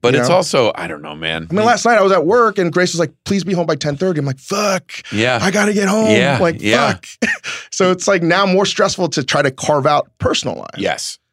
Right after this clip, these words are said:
Speaker 1: Well, if you don't give yourself that, then you, you can do, keep working and do whatever you want, but then simultaneously you are missing out on the other elements that ultimately allow you to be a more creative,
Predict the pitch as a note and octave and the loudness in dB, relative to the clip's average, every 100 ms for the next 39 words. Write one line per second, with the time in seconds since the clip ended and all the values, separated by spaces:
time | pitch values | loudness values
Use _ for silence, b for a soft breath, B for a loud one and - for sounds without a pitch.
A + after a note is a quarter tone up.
0 | _ C3 C#3 A#2+ C3+ C#3+ C3+ G#2 A#2 A#2 | _ 0 2 0 0 0 0 0 0 0
1 | G#2+ - F#2 E2 D#2 D#2 - G2 F#2 - | -2 0 -2 0 -4 -2 -2 -2 -4 -8
2 | G2 G2 F#2 F2+ F2 E2+ D#2+ D#2 F#2 F#2 | -4 -2 -2 -4 -4 -6 -6 -6 -6 -6
3 | F#2+ F2+ F2+ G2+ F#2+ F2 - G2 D#2+ F2 | -6 -6 -2 -2 -2 -4 -4 -4 -2 -4
4 | F#2+ F2+ F2+ E2+ E2 G2+ C3 A2+ F2 F2 | -4 -4 -2 -2 -2 0 0 -2 -4 -4
5 | F#2 E2 - G2+ G2 E2 - A2+ G#2+ E2+ | -4 -4 -4 -2 -2 -4 -4 -2 -2 -4
6 | - E2 E2+ E2 D#2+ D#2 D2 - F#2+ G#2 | -6 -6 -4 -2 -2 -2 -6 -8 -4 -2
7 | A2 G#2 F#2 F2+ F2 E2+ D#2 D#2 E2+ E2 | 0 -2 -2 0 2 2 -2 -4 -8 -12
8 | F#2 F#2+ F#2+ F#2+ F#2 G#2 G#2 G2 A#2 A2+ | -4 0 2 2 2 0 -2 0 0 0
9 | - B2 F3+ F3 D3 G#2+ G#2+ G#2 A2 B2 | -2 0 2 0 0 0 0 2 2 2
10 | C3 A#2+ A2 F#2 C#3 E3+ A#2 G2 F2+ - | 2 0 -2 0 0 2 2 0 -2 -8
11 | - A2 G#2+ G#2+ | -2 0 2 0